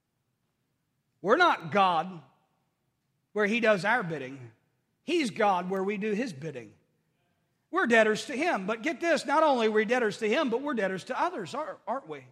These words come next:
We're debtors to those who preach the gospel to us, but we're also debtors to those who have not yet heard the gospel. You think about that. The gospel is for God's people, the Jews. Notice what he said.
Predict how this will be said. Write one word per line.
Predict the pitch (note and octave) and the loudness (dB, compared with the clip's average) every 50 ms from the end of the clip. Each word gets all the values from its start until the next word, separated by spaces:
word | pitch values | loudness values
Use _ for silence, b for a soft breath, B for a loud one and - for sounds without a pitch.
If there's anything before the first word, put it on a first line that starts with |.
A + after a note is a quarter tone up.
| _ _ _ _ _ _ _ _ _ _ _ _ _ _ _ _ _ _ _ _ _ _ _ _ - | _ _ _ _ _ _ _ _ _ _ _ _ _ _ _ _ _ _ _ _ _ _ _ _ -4
We're | B3+ C#4+ | -2 0
debtors | A#3+ G#3 A3+ A3 G3+ G3 - - | 2 4 4 4 2 0 -4 -6
to | F3+ E3+ | -8 -4
those | F#3+ G3+ A3+ A#3 F3+ | 0 2 2 2 0
who | G3 F#3 | 0 -4
preach | E3+ - A3 A3 - - | -2 0 0 -2 -2 -4
the | F#3+ | -8
gospel | E3+ F3+ F#3 G3+ G#3+ - - - G#3+ E3 | -4 0 0 0 0 0 -2 -6 -6 -4
to | - A3+ B3 C4 | -4 -2 0 2
us, | D4+ E4+ - - | 2 2 2 0
but | - C4 | -6 -4
we're | B3 A3+ A3+ | 0 2 4
also | B3 C#4 D4 - B3 A3+ | 4 4 2 0 -2 -4
debtors | F#3+ A#3+ B3+ C4+ B3 - | -4 -2 -2 -2 -4 -4
to | B3+ A3+ | -4 0
those | A#3+ C#4 D#4 D#4+ - B B B B B | 4 4 4 4 2 B B B B B
who | B D4 C#4 | B 2 4
have | A3+ D4 D#4+ D4 | 4 4 4 4
not | D#4 D#4 F4 F4+ | 4 2 4 8
yet | F#4 F#4+ F#4+ | 8 8 8
heard | B3 C#4 F#4+ G#4+ A4 G4+ E4+ | 8 6 6 6 6 4 2
the | D#4 A3+ | 0 0
gospel. | F3+ G3+ F3+ D3+ C3+ - - - - D#3+ A#2+ G#2 - _ _ _ _ _ _ _ _ _ _ _ _ _ _ _ _ _ _ _ | 0 0 -2 -2 -2 -6 -10 -12 -12 -14 -14 -16 -16 _ _ _ _ _ _ _ _ _ _ _ _ _ _ _ _ _ _ _
You | - D#4 | -4 -2
think | C4+ F4 G4 E4+ D#4+ | 0 0 0 0 0
about | C4+ G#3+ F#3+ F3+ D#3 - | 0 2 2 0 0 -2
that. | F3 D3+ D3 | -6 -6 -4
The | F3 G#3 | -4 -2
gospel | G3+ B3+ C#4 F4 G4 - - - D4+ C4 A#3 | 2 6 8 8 8 6 4 -2 -2 -2 -2
is | G#3+ - | -2 -4
for | - A#3+ A3 | -4 -4 0
God's | G3+ B3 C4+ C#4 B3+ - - | 2 2 2 2 2 -2 -6
people, | - C#4+ D4 G#3 - B3 | -6 -6 -4 -2 -2 -2
the | A3 A3+ | -2 -2
Jews. | F#3 - F4 A4+ G#4 D#4 G3 D#3 A#2+ - - - - _ _ _ _ _ _ _ _ _ _ _ _ _ _ _ _ _ _ _ _ _ _ - | -2 -2 0 0 0 0 -2 -4 -8 -10 -12 -14 -16 _ _ _ _ _ _ _ _ _ _ _ _ _ _ _ _ _ _ _ _ _ _ 0
Notice | C4 D#4 F4+ F4+ - | 2 2 2 2 2
what | D4 C4+ | 0 0
he | B3 A#3 | 0 0
said. | - - D4 D#4+ G#4 G4 A#3 F3 D#3 C3+ | -2 0 0 2 2 2 0 -2 -6 -12